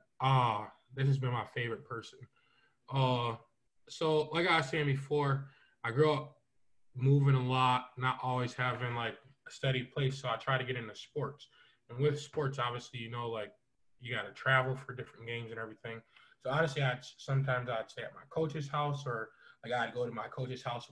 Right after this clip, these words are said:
with their kids and hang out and play different things. So, for me, I realized that, like,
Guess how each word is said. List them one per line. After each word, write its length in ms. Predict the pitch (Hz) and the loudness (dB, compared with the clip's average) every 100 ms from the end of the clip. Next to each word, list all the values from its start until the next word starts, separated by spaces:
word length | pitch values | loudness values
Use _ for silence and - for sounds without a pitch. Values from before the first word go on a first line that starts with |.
| - | -12
with 200 | 127 - | -12 -8
their 200 | 120 - | -10 -10
kids 320 | - 131 131 | -4 -2 -2
and 100 | 113 | -6
hang 240 | 110 117 127 | -12 -10 -6
out 300 | 127 131 135 | -4 -4 -8
and 160 | 113 107 | -16 -12
play 200 | 135 135 | -4 -2
different 320 | 131 135 131 | -2 -4 -6
things. 460 | 135 131 127 127 - _ _ _ _ _ | -4 -4 -4 -6 -10 _ _ _ _ _
So, 540 | - 147 139 131 135 - _ _ _ | 0 4 4 4 -2 -12 _ _ _
for 200 | - 143 | -2 4
me, 320 | 131 185 196 | 8 12 12
I 200 | 165 131 | 10 2
realized 640 | 131 156 196 160 131 127 127 | 2 4 4 6 2 2 -2
that, 180 | 127 | -4
like, 260 | 123 117 113 | -6 -10 -10